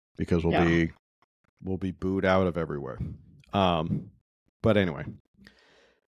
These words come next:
Speaker 1: my final thought, I don't think it's happening. I don't see it. I don't see the appetite. I don't see the political appetite. I don't see Americans going along with it. And that's it. That's my opinion.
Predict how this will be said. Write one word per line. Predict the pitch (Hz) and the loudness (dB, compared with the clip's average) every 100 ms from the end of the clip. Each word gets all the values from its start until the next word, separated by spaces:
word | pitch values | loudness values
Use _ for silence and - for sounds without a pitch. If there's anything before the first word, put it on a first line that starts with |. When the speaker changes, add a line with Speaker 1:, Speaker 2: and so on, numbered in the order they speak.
| - | 0
Speaker 1:
my | 120 | 0
final | 139 147 156 | 4 4 4
thought, | 143 156 156 - _ _ - | 4 4 4 2 _ _ 2
I | 117 | 4
don't | 120 | 4
think | 117 | 0
it's | 104 | 0
happening. | 92 82 - 76 - - | 0 -2 -6 -14 -6 0
I | |
don't | 101 104 | 2 2
see | - 120 | 2 4
it. | 127 - - | 4 2 -2
I | 92 | -2
don't | 90 | 0
see | 95 | 0
the | 90 87 | 0 2
appetite. | 98 - - 117 113 - _ _ | 2 0 2 2 2 -2 _ _
I | 87 | -8
don't | 85 90 | -6 -6
see | - 90 87 | -4 -2 -2
the | 78 | -4
political | - 135 139 131 127 | 0 4 4 4 4
appetite. | 123 - 123 120 - - - _ | 4 2 4 6 2 -6 -20 _
I | 87 | 0
don't | 90 87 | 2 2
see | - 92 85 82 80 | 2 2 4 2 0
Americans | 85 90 85 87 - | 2 2 0 -4 -6
going | - 85 | -4 -2
along | 80 92 117 | 0 2 2
with | 113 117 | 2 4
it. | 113 - - - _ _ _ | 2 0 -12 -20 _ _ _
And | 87 90 87 87 87 87 - - _ _ _ _ _ _ - | -2 2 2 2 0 -2 -6 -12 _ _ _ _ _ _ -2
that's | 123 120 | 0 4
it. | 147 - _ _ _ _ _ _ _ _ - - _ _ _ _ _ _ _ _ _ | 2 2 _ _ _ _ _ _ _ _ -16 -16 _ _ _ _ _ _ _ _ _
That's | 98 - | -2 0
my | 101 | 0
opinion. | 95 98 85 73 | 2 2 0 -6